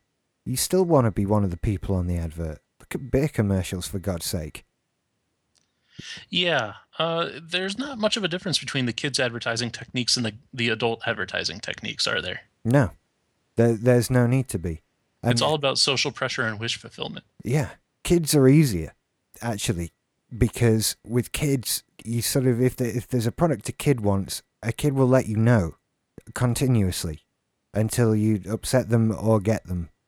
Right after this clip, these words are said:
Speaker 1: the present, whatever it is. With an adult, it's just you. It's all on you. They've gotta make you want it. And that's easier to ignore than a, a child's voice constantly going on and crying.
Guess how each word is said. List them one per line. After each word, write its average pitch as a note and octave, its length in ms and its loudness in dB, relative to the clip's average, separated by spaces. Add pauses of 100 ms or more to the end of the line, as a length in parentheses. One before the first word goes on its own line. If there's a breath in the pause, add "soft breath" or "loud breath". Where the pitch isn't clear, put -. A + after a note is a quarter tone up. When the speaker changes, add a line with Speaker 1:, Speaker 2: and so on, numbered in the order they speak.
Speaker 1:
the G#2 120 -2
present, F#2 420 -2 (560)
whatever G2+ 420 2
it - 80 -4
is. F2 320 -6 (400)
With A2 200 2
an A#2+ 100 4
adult, E3 400 4
it's - 180 -2
just - 260 0
you. A2 340 4
It's - 220 -2
all D3 180 6
on C#3+ 160 6
you. G2+ 280 4
They've - 220 0
gotta C#3+ 160 0
make C#3+ 260 4
you A2+ 260 2
want F2+ 360 -2
it. - 140 -4 (580)
And A2 160 2
that's D#3 260 2
easier C#3 380 4
to - 160 0
ignore G#2+ 540 4 (180)
than G#2 180 2
a, G2 260 -2
a G2+ 200 -2 (640)
child's G#2+ 360 0
voice G#2+ 340 0
constantly - 640 -4
going F#2+ 320 -2
on F2+ 220 -2 (1700)
and G2 180 -2
crying. F2 460 -2